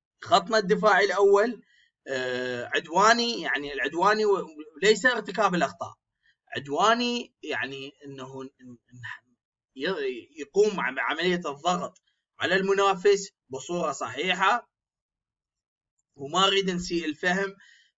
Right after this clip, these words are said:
في هذا المفهوم. وهنا الضغط ومحاولة سرقة الكرة من الحركة الأولى. أكو حركة يسموها الكوبرا، الكوبرا كاتش أو الكوبرا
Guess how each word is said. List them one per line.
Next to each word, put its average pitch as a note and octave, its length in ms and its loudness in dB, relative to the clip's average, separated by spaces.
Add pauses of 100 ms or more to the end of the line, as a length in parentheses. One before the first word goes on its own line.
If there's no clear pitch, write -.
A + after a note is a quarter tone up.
في D#3 200 -10
هذا F#3 260 4
المفهوم. G#3 680 -2 (560)
وهنا F3+ 440 0
الضغط G3+ 520 2
ومحاولة F3 640 0
سرقة F3 460 -4
الكرة F3+ 380 -4
من D#3 180 -8
الحركة D#3+ 500 -4
الأولى. C#3+ 460 -8 (460)
أكو - 220 -10
حركة F#3+ 360 -2
يسموها D#3+ 720 -8 (320)
الكوبرا، F3 1040 0 (1400)
الكوبرا F#3+ 500 0
كاتش C3+ 380 -8
أو B2+ 180 -10
الكوبرا F3 760 0